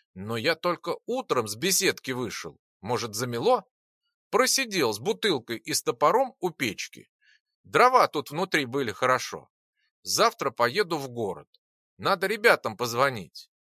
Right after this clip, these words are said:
Крыша уехала. Тридцатое октября две тысячи семнадцатого. Не попал я в город.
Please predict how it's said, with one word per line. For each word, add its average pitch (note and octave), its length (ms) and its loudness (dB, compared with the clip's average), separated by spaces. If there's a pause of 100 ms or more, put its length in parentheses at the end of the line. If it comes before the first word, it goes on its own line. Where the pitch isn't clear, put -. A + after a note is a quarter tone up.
(340)
Крыша A#3 600 -4 (100)
уехала. A#2 840 -4 (920)
Тридцатое C#3+ 680 0
октября D3 640 0 (200)
две C3+ 240 -6
тысячи - 380 -6
семнадцатого. G2+ 840 -6 (920)
Не E3 180 -6
попал A#3 400 6
я A#2 160 2
в A2 80 -8
город. G#2 480 -6